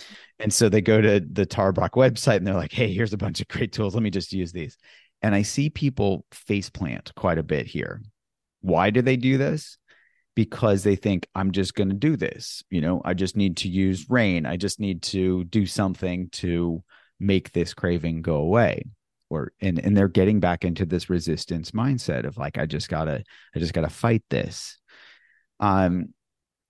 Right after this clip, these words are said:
the second step is, and again, this is, if I had to sum up, or if I, if I were only allowed to know one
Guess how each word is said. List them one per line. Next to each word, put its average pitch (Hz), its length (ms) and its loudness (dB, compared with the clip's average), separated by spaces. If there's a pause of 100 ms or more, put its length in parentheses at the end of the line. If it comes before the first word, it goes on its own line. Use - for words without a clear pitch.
(580)
the 101 140 -2
second 120 440 0
step - 320 -4 (480)
is, 98 240 -2
and 95 160 2
again, 87 580 0 (220)
this 120 280 0
is, 101 260 -2 (720)
if 127 260 2
I 131 220 2
had 127 400 2
to 98 60 -4
sum 98 380 -2
up, 85 220 -4 (800)
or 107 60 0
if 104 120 0
I, 120 160 2 (220)
if 104 120 -6
I 107 60 0
were 127 220 -2
only 127 240 2
allowed 85 580 -2 (180)
to - 220 -2
know 87 540 2
one 95 680 0